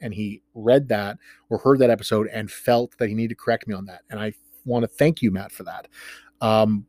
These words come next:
what I was trying to get at in that episode is because of what I got happened to me in Norwood, Colorado, uh, back in twenty fourteen,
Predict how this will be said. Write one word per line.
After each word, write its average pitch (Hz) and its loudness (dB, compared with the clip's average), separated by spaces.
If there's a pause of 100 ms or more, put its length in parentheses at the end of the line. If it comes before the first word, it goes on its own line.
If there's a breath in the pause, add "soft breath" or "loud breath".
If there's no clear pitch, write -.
what 123 6
I 165 8
was 165 8
trying 143 2
to 131 4
get 120 4
at 120 8
in 113 0
that 110 4
episode 104 0 (440 soft breath)
is 104 2
because 139 2
of 135 4
what 127 6
I 120 6
got 113 2
happened 113 -2
to - -10
me 117 -2
in 101 -8
Norwood, 113 -2
Colorado, 101 -4 (560 loud breath)
uh, 98 -8
back 104 0
in 107 -4
twenty 113 -4
fourteen, 110 -2